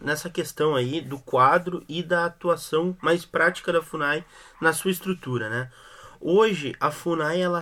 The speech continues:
tá com, ahn, com o quadro de servidores defasado ou, ou não? E se está, é por causa de uma, de uma escolha de gestão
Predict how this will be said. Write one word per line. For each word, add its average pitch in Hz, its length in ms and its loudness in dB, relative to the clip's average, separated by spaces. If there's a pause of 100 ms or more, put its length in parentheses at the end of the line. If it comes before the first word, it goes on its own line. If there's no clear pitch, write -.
tá 139 220 -2
com, 123 460 -6 (600)
ahn, 113 760 -4 (1040)
com 160 280 -2
o 156 60 -4
quadro 151 640 2
de 131 180 -8
servidores 139 640 -2
defasado 135 840 0 (680)
ou, 180 520 2 (100)
ou 165 160 0
não? 123 320 2 (380)
E 190 160 -4
se - 200 -4
está, 175 640 0 (340)
é 165 140 2
por 208 240 -6
causa 185 380 2
de 143 260 -6
uma, 175 420 2
de 139 140 -6
uma 165 100 2
escolha 170 360 0
de 160 140 -2
gestão 143 580 0